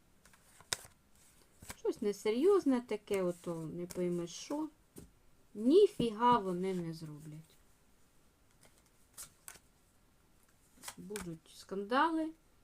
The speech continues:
на високому рівні. Будемо тіліпатися, новини будуть погані. От і все.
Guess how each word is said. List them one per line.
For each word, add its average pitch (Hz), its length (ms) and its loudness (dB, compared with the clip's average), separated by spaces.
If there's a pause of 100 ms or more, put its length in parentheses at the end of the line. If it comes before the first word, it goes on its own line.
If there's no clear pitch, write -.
на 202 220 0
високому 175 720 -6
рівні. 247 580 -2 (4000)
Будемо 196 420 0
тіліпатися, 247 1120 2
новини 220 540 2
будуть 175 400 -10
погані. 160 540 -16 (260)
От 247 200 -18
і - 20 -16
все. - 280 -16